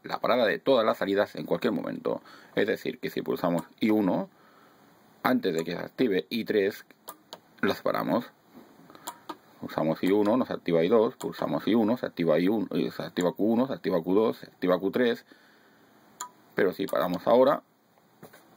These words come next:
no se activa. Vamos a hacerlo una vez más. Pulsamos I uno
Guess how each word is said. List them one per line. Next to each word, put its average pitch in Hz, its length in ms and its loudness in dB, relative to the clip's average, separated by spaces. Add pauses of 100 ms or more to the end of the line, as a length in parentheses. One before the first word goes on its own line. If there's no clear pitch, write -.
(600)
no 170 160 2
se - 80 0
activa. - 400 -4 (1040)
Vamos - 240 0
a 76 40 -2
hacerlo 90 320 2
una 165 200 0
vez - 180 -4
más. - 240 -8 (160)
Pulsamos 82 460 0 (840)
I - 60 -6
uno 294 340 2